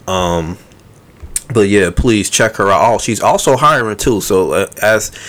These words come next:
as she's been getting more kids, she's been needing more, um, more hands on deck. <laughs> So, so she's hiring as well. So if you,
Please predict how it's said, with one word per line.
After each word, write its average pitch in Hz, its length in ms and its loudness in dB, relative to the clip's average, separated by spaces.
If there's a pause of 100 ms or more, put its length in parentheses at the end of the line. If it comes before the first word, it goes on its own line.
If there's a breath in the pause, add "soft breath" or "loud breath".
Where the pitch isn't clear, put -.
(340 loud breath)
as 135 380 2
she's 120 400 2
been 104 220 0
getting 101 240 0
more 101 220 2
kids, 117 460 0
she's 104 280 0
been 98 260 -2
needing 95 420 -2
more, 92 420 2
um, 87 500 -4 (120)
more 101 260 0
hands 101 360 0
on 87 240 -2
deck. 107 380 0
<laughs> - 40 -20 (100)
So, - 440 -2 (260 loud breath)
so 101 240 2
she's 113 240 0
hiring 120 380 2
as 110 120 0
well. 98 300 2
So 92 320 0
if 92 220 0
you, 98 260 2